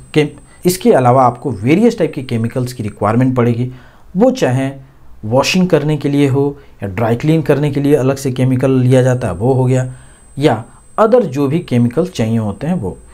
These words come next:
तो ये सारे केमिकल्स आपको चाहिए होंगे। इन तीनों सामान का जो मैं आपको बताया हूँ लिस्ट, ये आप कहाँ से परचेज कर सकते हैं? तो ये आप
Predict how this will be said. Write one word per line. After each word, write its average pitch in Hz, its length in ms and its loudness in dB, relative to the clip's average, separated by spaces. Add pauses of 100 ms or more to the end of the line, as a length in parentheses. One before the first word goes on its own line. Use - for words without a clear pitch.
(180)
तो 151 60 -4
ये 156 140 0
सारे 175 420 0
केमिकल्स 135 560 -2
आपको - 260 -4
चाहिए 98 280 -6
होंगे। 85 280 -12 (540)
इन 175 220 6 (140)
तीनों 135 280 2
सामान 151 320 0
का 151 120 2
जो 139 160 0
मैं 143 120 0
आपको 135 280 0
बताया 107 400 0
हूँ 120 140 0
लिस्ट, 107 240 -8 (240)
ये 143 140 2
आप 147 180 -2
कहाँ 139 200 -6
से 131 140 -4
परचेज 113 380 -4
कर 104 120 -8
सकते - 320 -14
हैं? - 80 -16 (340)
तो 175 60 2
ये 208 180 4
आप 202 180 0